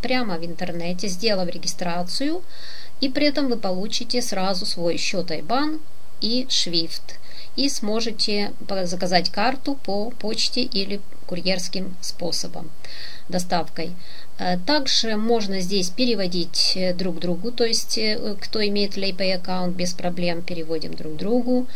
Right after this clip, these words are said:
Есть мобильное приложение, apps, и очень тесная поддержка саппорта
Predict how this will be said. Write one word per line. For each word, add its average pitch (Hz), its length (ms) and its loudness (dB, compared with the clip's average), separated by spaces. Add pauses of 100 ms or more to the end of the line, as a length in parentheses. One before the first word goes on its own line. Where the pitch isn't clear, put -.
(240)
Есть 269 360 2
мобильное 180 460 0
приложение, 208 840 0
apps, 220 460 -2 (220)
и 240 240 4
очень 220 340 2
тесная 185 460 0
поддержка 175 640 0
саппорта 180 840 0